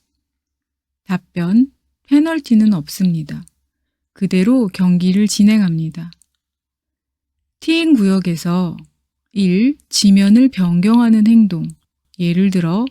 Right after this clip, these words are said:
클럽이나 발로 지면을 파는 행동은 허용됩니다.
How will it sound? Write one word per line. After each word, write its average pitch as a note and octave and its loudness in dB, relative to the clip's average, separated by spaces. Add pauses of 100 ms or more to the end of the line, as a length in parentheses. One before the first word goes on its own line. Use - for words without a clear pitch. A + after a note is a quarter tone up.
(100)
클럽이나 C4 -2
발로 F3 -4
지면을 F#3 0
파는 C#4+ 4
행동은 F#3 0 (100)
허용됩니다. E3+ 0